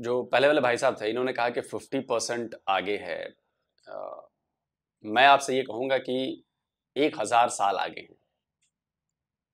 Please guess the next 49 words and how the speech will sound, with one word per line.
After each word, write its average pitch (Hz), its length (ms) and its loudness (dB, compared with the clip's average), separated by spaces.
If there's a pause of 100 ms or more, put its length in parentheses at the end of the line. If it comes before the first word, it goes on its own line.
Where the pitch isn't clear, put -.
(140)
और 123 100 6
मैं 151 120 6
आईटी 139 340 6
की 180 80 -2
बात 160 180 6
नहीं 170 120 -2
कर 127 100 -2
रहा, - 140 -8
मैं 120 180 2
स्पेस 185 800 4
टेक्नोलॉजी 123 420 0
की 110 60 -4
बात 87 240 -4
कर 98 60 -10
रहा 80 140 -14
हूँ, 92 80 -12
स्पेस 170 480 2
साइंस 143 280 0
की 143 100 -4
बात 98 240 0
कर 95 100 -6
रहा - 120 -12
हूँ। 80 100 -18 (1300)
हमारी 113 280 2
जो 156 120 0
अचीवमेंट्स 135 640 0
हैं 110 80 -2
ना, 120 220 -6 (1500)
वो - 60 -8
पाकिस्तान 139 600 4
अब 147 220 4
से 208 160 4
शुरू 170 240 2
करेगा 151 260 6
तो 175 120 0
एक 175 260 4
हज़ार 147 280 6
साल 156 200 4
लगेंगे 143 340 4
उन 202 260 2
अचीवमेंट्स 175 540 4
पर, 170 200 4
अ, 131 680 2
तक 185 300 2
पहुंचने 143 400 0
में 143 180 -2
जो 139 180 0
हम 139 300 -2
अचीव 135 300 -4